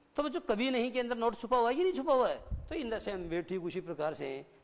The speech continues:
ये जो until है बच्चों, इसमें क्या छुपा हुआ है? इसमें not छुपा हुआ है। तो सा-, निष्कर्ष क्या निकला? निष्कर्ष ये निकला बच्चों, देखो till और until,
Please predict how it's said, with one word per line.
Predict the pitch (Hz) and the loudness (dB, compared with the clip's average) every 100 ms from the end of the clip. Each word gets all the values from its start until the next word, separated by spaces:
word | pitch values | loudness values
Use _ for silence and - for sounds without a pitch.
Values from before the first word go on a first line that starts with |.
| 156 | -6
ये | 165 | -2
जो | 147 | -2
until | 123 220 | 0 0
है | 190 | 0
बच्चों, | 151 143 127 131 - | -4 -8 -8 -8 -12
इसमें | 156 135 | -12 -10
क्या | 175 | -10
छुपा | 165 165 | -10 -10
हुआ | 156 151 | -8 -8
है? | 147 147 156 _ _ - | -10 -14 -16 _ _ -14
इसमें | 147 135 143 - | -8 -6 -8 -6
not | 139 170 | -4 -4
छुपा | 143 135 | -4 -4
हुआ | 127 123 | -2 -2
है। | 120 120 127 - _ - | -4 -6 -10 -16 _ -14
तो | |
सा-, | - 147 | -10 -10
निष्कर्ष | 156 247 - | -8 -6 -4
क्या | 233 | -4
निकला? | 220 208 214 220 - - - 170 | -4 0 0 0 -4 -18 -12 -8
निष्कर्ष | 190 247 196 | -2 0 0
ये | 190 233 | 2 2
निकला | 226 226 226 | 2 2 2
बच्चों, | 214 226 | 0 0
देखो | 214 220 | 2 2
till | 214 240 240 143 - - - - 175 | 4 4 4 0 -4 -14 -20 -8 0
और | 190 196 160 | 2 2 -4
until, | 143 123 127 | -6 -4 -6